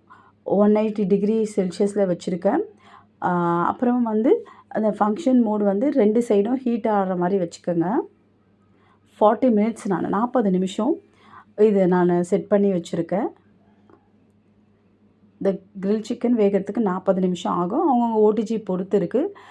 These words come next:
பாருங்க, ரொம்ப சாஃப்டா அப்படியே நல்லா இருக்கு, நல்லா வெந்திருக்கு, ரொம்ப சாஃப்டா ஜூஸியா இருக்கு. அ, நீங்களும் இதை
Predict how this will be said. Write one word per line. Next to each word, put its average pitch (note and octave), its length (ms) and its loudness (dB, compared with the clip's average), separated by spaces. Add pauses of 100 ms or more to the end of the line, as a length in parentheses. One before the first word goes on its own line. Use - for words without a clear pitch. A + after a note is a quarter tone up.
(160)
பாருங்க, G3+ 380 2
ரொம்ப A#3+ 440 -2 (120)
சாஃப்டா A3+ 360 -2
அப்படியே A#3 340 2
நல்லா A#3 460 2
இருக்கு, A3+ 300 2
நல்லா A3+ 420 -2
வெந்திருக்கு, A3 540 0
ரொம்ப G#3 460 -2
சாஃப்டா G#3+ 420 -2 (120)
ஜூஸியா G#3+ 520 0
இருக்கு. C4 420 -2 (1080)
அ, G#3 100 4
நீங்களும் C4+ 340 4
இதை B3 80 4